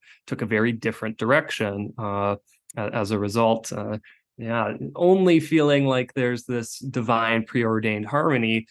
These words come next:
is not adequate to experience when you, uh, have deep traumas of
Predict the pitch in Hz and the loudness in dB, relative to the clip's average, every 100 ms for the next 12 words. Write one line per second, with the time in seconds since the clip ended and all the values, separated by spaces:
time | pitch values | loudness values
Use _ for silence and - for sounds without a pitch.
0 | _ - 117 117 117 135 202 - 147 147 | _ -12 -6 -2 0 2 0 -2 -4 -4
1 | 147 143 139 120 120 - 151 175 143 113 | -4 -6 -4 -6 -6 -6 0 2 2 2
2 | 113 139 - 127 107 107 110 110 113 107 | 0 0 -4 -6 -4 -2 0 0 0 -2
3 | 107 107 110 110 113 117 104 104 107 _ | -2 0 0 -2 -4 -8 -8 -8 -10 _
4 | _ - 110 101 104 104 - 131 123 120 | _ -14 -6 -2 -2 -4 -10 -12 -4 -2
5 | 120 - - 107 113 123 120 120 113 113 | -2 -6 -8 -2 0 2 0 0 -2 -8
6 | 110 | -10